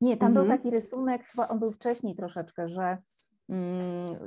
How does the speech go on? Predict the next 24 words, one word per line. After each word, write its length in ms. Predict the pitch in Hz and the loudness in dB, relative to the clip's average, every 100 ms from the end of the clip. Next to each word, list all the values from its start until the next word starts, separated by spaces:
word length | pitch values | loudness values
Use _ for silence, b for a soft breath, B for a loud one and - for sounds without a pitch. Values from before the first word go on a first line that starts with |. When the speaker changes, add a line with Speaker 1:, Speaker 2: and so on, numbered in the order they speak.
| 104 113 | -8 -6
Speaker 1:
że 160 | 196 208 | -4 -2
tam 240 | 214 208 | 0 0
człowiek 300 | 220 208 214 | 0 -2 -2
sobie 200 | 214 196 | -2 -2
zamówił 380 | 190 196 208 202 | 0 -2 -2 -2
kanap-, 420 | 202 180 196 - | -2 -4 -4 -6
zieloną 380 | 185 202 208 196 | -2 -2 0 -4
kanapę 580 | 190 185 190 190 180 180 | -4 -4 -4 -2 -2 -2
z, 160 | - | -6
z, 880 | - 170 170 165 165 165 170 165 175 | -4 -2 0 0 0 -2 -4 -6 -8
ze 140 | 170 170 | -8 -6
sklepu 300 | 208 190 196 | -4 -2 -2
meblowego, 520 | 180 160 165 214 220 | 0 0 0 0 0
a 60 | |
przywieźli 400 | 190 - 175 196 196 | -2 -4 -4 0 0
mu 80 | 208 | 2
Speaker 2:
Mhm. 100 | 170 | 0
Speaker 1:
jakiś 240 | 175 - | -4 -4
fotel, 340 | 180 170 156 | -4 -2 -4
prawda, 280 | 151 156 151 | -4 -4 -4
którego 340 | 156 170 165 160 | -6 -4 -4 -2
nie 140 | 160 | -4
zamówił. 440 | 156 160 151 151 | -4 -4 -4 -4
No, 120 | 190 | -2